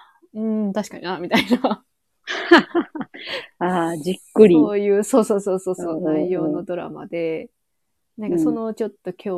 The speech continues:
Speaker 1: は、なんか女の人って、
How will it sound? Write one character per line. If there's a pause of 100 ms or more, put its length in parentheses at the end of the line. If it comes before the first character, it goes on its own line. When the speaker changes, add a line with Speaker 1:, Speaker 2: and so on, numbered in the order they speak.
Speaker 1:
は、 (920)
な
ん
か (180)
女
の
人
っ (760)
て、